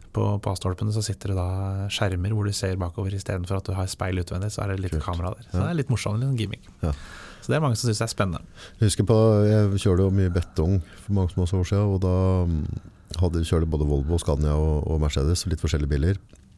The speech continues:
Speaker 2: Eh, det jeg husker var sånn, sånn særpreget til Mercedesen, da tror jeg faktisk de hadde en V åtte, dem også.
Speaker 1: Mhm.
Speaker 2: Eh, så den hadde litt sånn interessant lyd i seg, men, eh, Mercedes hadde litt, eh, brukt materiale, så du hadde litt mjukere ramme på dem. Så når du kjørte på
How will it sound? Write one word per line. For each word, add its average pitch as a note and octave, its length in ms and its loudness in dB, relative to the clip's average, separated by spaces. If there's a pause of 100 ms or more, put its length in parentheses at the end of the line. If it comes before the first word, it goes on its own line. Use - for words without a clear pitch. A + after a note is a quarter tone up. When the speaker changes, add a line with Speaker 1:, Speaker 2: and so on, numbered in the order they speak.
(160)
Speaker 2:
Eh, F#2 260 4
det E2+ 160 2
jeg F#2 140 4
husker F#2 200 0
var F2 120 4
sånn, F2+ 100 2
sånn E2+ 160 2
særpreget D#2 680 2
til F#2 140 0
Mercedesen, E2+ 460 2
da G2 100 4
tror G2+ 200 2
jeg - 20 2
faktisk - 260 0
de G2 100 4
hadde F#2+ 200 4
en G2+ 60 4
V F2+ 100 4
åtte, D2+ 240 2
dem F#2 160 4
også. C#3+ 160 4 (260)
Speaker 1:
Mhm. G2+ 240 -4
Speaker 2:
Eh, G2+ 160 4
så G2+ 140 2
den F#2+ 80 4
hadde F#2+ 220 4
litt G2 100 0
sånn F2+ 160 4
interessant E2+ 320 2
lyd D#2+ 160 0
i F2 80 4
seg, B2 160 2
men, A#2 240 4 (640)
eh, G2 320 4
Mercedes G2+ 400 2
hadde G#2+ 320 2
litt, - 460 -4 (720)
eh, G2 480 2
brukt G2+ 320 2
materiale, G#2 480 4
så B2+ 100 2
du A2+ 60 4
hadde G#2+ 220 2
litt A2+ 180 0
mjukere G#2 540 4
ramme F2+ 260 4
på A2 140 2
dem. E3+ 160 6 (1120)
Så - 140 0
når G2 40 4
du A2+ 80 4
kjørte G2 440 2
på G#2+ 200 2